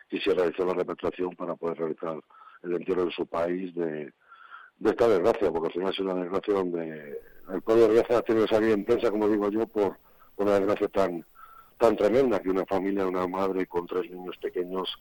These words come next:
ha fallecido en un accidente de tráfico. Pero bueno, desde el Ayuntamiento hemos querido organizar esta colaboración, lo propusimos a la familia,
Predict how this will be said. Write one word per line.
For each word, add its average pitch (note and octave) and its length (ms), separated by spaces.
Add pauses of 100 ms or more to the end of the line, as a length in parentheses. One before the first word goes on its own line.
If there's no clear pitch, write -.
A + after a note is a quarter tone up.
(280)
ha F2+ 140
fallecido F2+ 360
en E2+ 60
un F2 80
accidente E2+ 340
de D#2+ 80
tráfico. F#2+ 420
Pero D2+ 160
bueno, F2 200 (840)
desde F#2 240
el F#2 80
Ayuntamiento G2 380
hemos G2 180
querido G2+ 440
organizar G2+ 380
esta F#2+ 200
colaboración, A2 920
lo F2+ 360
propusimos F2 480
a - 20
la F#2 80
familia, F#2 580